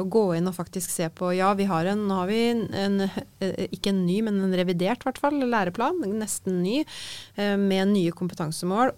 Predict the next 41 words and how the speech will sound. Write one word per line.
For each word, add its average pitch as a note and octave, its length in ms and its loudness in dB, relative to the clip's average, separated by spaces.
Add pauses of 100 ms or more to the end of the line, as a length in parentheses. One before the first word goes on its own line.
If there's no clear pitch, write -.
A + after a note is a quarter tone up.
og G3+ 360 0
verba E3+ 840 -4
er D3+ 440 -6
jo G3+ 180 0 (240)
det, F#3 340 2
som - 160 -4
jeg G3 120 0
sa E3+ 180 0
innledningsvis, E3+ 640 0
det F3+ 140 -4
er - 20 0
jo F3+ 240 0
det E3+ 380 0
som G3+ 120 -2
sier F3+ 300 -2
noe E3+ 120 0
om D#3+ 100 0
hva E3 100 0
elevene D#3+ 320 0
skal F#3+ 200 -2
gjøre F#3 600 0
for F3+ 220 0
å F3+ 120 -2
utvikle F3 480 -6
den F3 280 -2 (380)
kompetansen, F3 800 -4
da. G3 120 2 (560)
Og F#3+ 100 -2
det F#3 80 2
å F#3 80 2
knytte F3+ 400 -4
det D#3 160 -2
til A#3+ 300 0
kompetansebegrepet F3 1000 -2
med E3 240 0
kompetanse E3 480 -6
som E3 160 -2
da E3 80 -2
både E3 460 -2
er E3+ 260 -2
å F3+ 140 -2